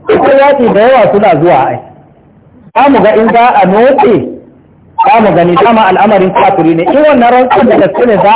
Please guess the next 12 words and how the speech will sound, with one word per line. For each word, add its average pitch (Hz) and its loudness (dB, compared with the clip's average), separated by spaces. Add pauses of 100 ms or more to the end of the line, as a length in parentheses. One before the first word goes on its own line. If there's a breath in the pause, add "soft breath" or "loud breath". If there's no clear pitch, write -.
a 170 -2
gani, 156 -2
so 254 0
no 277 0
need 247 -2
to - -4
rantse. 180 -2 (1160)
Wa 330 0
ta'atun 269 0
ma'rufatun. 208 0 (800)
Wannan 226 0
ta'a 285 0